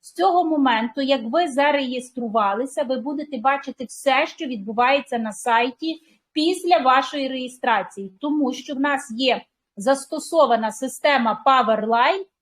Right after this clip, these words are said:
яка фіксує кожну людину, хто до нас приєднується. І дивіться, сайт можна перекладати на всі мови світу. Будь ласка, подивіться, є дуже багато різних мов,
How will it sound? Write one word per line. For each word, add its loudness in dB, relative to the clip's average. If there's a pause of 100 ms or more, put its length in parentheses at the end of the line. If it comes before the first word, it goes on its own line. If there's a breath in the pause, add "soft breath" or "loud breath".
(140)
яка 0
фіксує -6
кожну 2
людину, 0
хто 0
до 0
нас 0
приєднується. -6 (800)
І -2
дивіться, -2 (360 soft breath)
сайт 2
можна 2
перекладати 2
на 2
всі -6
мови -2
світу. -12
Будь -10
ласка, -4
подивіться, -8
є -2
дуже -4
багато 0
різних -8
мов, 0